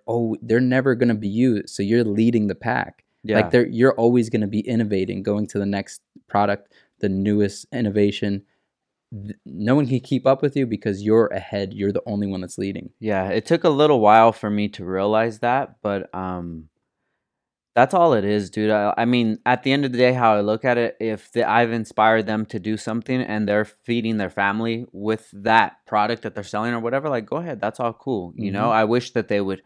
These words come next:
Speaker 2: at least tell me that, because that's what I wanna do, is motivate people to do something. Like, even if you're gonna sell a product that's like mine, just, just hit my line or something and be
Speaker 1: Yeah.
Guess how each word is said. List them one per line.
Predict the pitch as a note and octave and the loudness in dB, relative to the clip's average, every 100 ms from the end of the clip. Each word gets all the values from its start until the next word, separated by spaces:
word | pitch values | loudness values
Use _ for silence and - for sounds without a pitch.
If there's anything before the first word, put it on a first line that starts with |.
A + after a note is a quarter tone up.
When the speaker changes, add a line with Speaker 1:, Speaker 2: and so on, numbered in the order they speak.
| _ - _ - | _ -20 _ -4
Speaker 2:
at | A2 | 2
least | C3+ C3 - | 4 2 0
tell | A2+ D3+ | 4 6
me | G#3 B2+ | 6 4
that, | G#2 A2+ C#3+ | 6 6 4
because | A#2+ - A#2 | 2 -2 4
that's | B2+ D3 C3+ | 4 4 4
what | B2 | 6
I | |
wanna | A#2+ A#2+ A#2 | 6 4 0
do, | G#2 C#3 | 0 2
is | D3 A2+ | 2 2
motivate | A#2 B2 C#3 A#2 A2 | 2 4 4 2 2
people | - A#2 A2 | -2 -6 -6
to | G#2+ G2 | -8 -6
do | A#2+ D3+ | -4 -4
something. | - G#2 F#2+ G2+ A2 - - _ G#2+ | -4 -4 -4 -6 -8 -12 -20 _ -10
Like, | G#2+ | -4
even | C3 C#3 | -2 0
if | C#3+ | 0
you're | C#3 | 2
gonna | C#3 | 2
sell | B2+ C3+ | 4 4
a | |
product | B2+ C3 A#2+ B2 | 6 2 2 2
that's | B2 G2+ - | -2 -4 -2
like | F#2+ C3 - | 0 0 0
mine, | F#2 F#2 | -4 -4
just, | F#2+ G2 - A2+ | -8 -12 -14 -8
just | A2+ - - | -6 -6 -6
hit | A#2+ B2 | -2 2
my | A#2+ | 4
line | A2 G#2+ C3+ C#3 | 4 4 6 4
or | A#2 | 0
something | - A2+ G#2 G#2+ | -2 -4 -2 -4
and | G#2 | -2
be | |
Speaker 1:
Yeah. | A2+ | 0